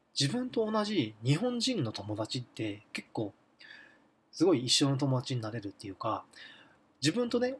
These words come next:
あの、価値観の近い人がいるというか、カナダでの語学留学で出会う人たちの中には、やっぱりね、同じように日本から来てくる人たちもいると思います。で、その中にはあなたにとって一生の付き合いになる友達がいます。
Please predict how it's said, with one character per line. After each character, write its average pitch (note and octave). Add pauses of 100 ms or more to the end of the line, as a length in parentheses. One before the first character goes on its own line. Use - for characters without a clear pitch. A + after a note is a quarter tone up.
(240)
あ B2+
の、 A#2+
価 C3+
値 -
観 A#3+
の B2+
近 F3
い -
人 -
が G#2 (460)
い C#3
る A#2+
と G#2+
い F#2+
う G2
か、 A2+ (320)
カ B3+
ナ A3
ダ A#2+ (160)
で -
の C#3+
語 A#2+
学 C#3+
留 E3
学 A2
で G#2
出 B2
会 D3
う A#2+
人 -
た G#2+
ち -
の G#2+
中 G#2
に G2
は、 F3 (180)
や F3
っ -
ぱ A3
り B2 (340)
ね、 F3+
同 D3
じ C#3
よ D#3+
う -
に A#2+
日 A#2
本 C#3+
か A#2
ら G#2+
来 -
て C3+
く G#2+
る G2+
人 -
た A2
ち -
も -
い D#3+
る C#3+
と B2
思 G2
い -
ま -
す。 - (280)
で、 - (200)
そ F#3
の F#3+
中 F3+
に C#3+
は A3+ (200)
あ C3
な C#3
た B2+
に G#2+
と A2
っ -
て -
一 G2+
生 G3+
の G3
付 -
き -
合 F#3+
い -
に C#3+
な B2+
る B2
友 G2
達 G#2
が A2+ (180)
い C3+
ま G#2
す。 -